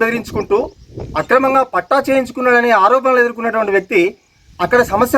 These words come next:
పరిష్కారం చేసుకోకుండా మరి వీరబ్రహ్మేంద్ర స్వామి ఆలయాన్ని నేను అన్యక్రాంతం చేసినా అని, స్వాహా చేసినా అని చెప్పి మరి వార్త రాయడం, ఇది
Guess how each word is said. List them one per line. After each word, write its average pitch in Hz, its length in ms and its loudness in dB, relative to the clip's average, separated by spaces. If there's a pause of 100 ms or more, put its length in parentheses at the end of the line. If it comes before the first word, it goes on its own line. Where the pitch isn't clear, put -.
పరిష్కారం 262 460 2
చేసుకోకుండా 202 520 2 (420)
మరి 196 200 2
వీరబ్రహ్మేంద్ర 269 720 2
స్వామి 247 300 2
ఆలయాన్ని 240 440 2 (420)
నేను 233 180 2 (120)
అన్యక్రాంతం 254 580 2
చేసినా 233 260 0
అని, 226 180 -2
స్వాహా 214 320 2 (120)
చేసినా 233 280 0 (160)
అని 202 180 -2
చెప్పి 202 240 0 (500)
మరి 208 140 2 (380)
వార్త 226 320 4
రాయడం, 254 280 2 (380)
ఇది 226 100 -2